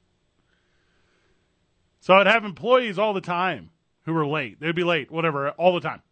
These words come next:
every day, start of every shift. But every day they'd be like, "Listen, I gotta be out of here on the dot 'cause I'm real conscious of my schedule and I have to be somewhere." No,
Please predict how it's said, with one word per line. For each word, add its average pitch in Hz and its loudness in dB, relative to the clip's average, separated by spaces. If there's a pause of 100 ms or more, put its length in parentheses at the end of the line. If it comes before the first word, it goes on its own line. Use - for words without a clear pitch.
(340)
every 185 -4
day, 147 -2 (260)
start 196 2
of 180 -4
every 180 -2
shift. 139 -10 (560)
But 160 2
every 226 4
day 233 2
they'd 190 -4
be 175 0
like, 160 -2
"Listen, 156 -2
I 175 -2
gotta 202 4
be 180 -2
out 170 2
of 165 -4
here 156 -2
on 170 -2
the 156 -6
dot 151 -2
'cause 139 -12
I'm 156 -4
real 170 0
conscious 165 -6
of 160 -14
my 143 -8
schedule 147 -4
and 135 -4
I 143 -2
have 135 -8
to 135 -10
be 131 -14
somewhere." 107 -14 (680)
No, 139 2